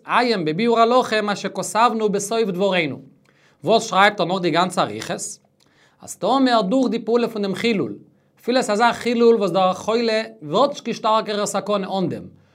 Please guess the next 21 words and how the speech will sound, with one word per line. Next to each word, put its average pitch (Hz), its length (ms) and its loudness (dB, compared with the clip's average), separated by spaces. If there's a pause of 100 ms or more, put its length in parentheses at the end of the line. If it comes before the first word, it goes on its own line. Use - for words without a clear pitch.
(220)
אבער 165 200 -2
טאמער 269 300 4
דורך 175 240 -2
די 240 120 0
פעולה, 208 440 0 (640)
ער 170 80 -6
זאגט, 160 140 0
זיינע 180 260 0
איברים 202 400 0
איז - 200 -4
חזק 190 420 0
זיין, 220 380 -2 (500)
און 214 180 0
האט 147 160 -2
גיכער 196 420 0
ארויסגעגן 196 380 0
פון 151 80 -6
דער 139 80 -6
סכנה 233 400 -2
דורך 208 180 0
דעם, 214 200 -2